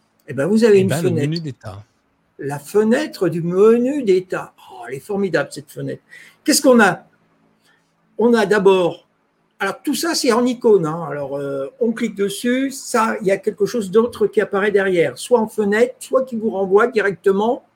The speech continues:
Speaker 1: dans les paramètres. On a le Wi-Fi.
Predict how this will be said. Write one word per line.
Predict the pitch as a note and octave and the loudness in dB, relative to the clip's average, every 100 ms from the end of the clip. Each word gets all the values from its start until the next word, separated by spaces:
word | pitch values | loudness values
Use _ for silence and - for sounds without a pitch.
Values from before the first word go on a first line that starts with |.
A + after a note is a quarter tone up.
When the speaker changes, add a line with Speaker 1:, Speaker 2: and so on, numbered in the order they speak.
| _ _ _ _ _ _ _ _ - - - | _ _ _ _ _ _ _ _ -16 -14 -4
Speaker 1:
dans | F#3 B3+ | 4 4
les | B3+ | 4
paramètres. | A#3+ G3+ F3+ D#3 D3+ _ _ _ _ - | 2 -2 -2 -4 -8 _ _ _ _ -6
On | G3 | -2
a | F3+ | 2
le | E3+ A3 | 4 4
Wi-Fi. | G#3 A3+ A3+ C4 | 6 6 4 -2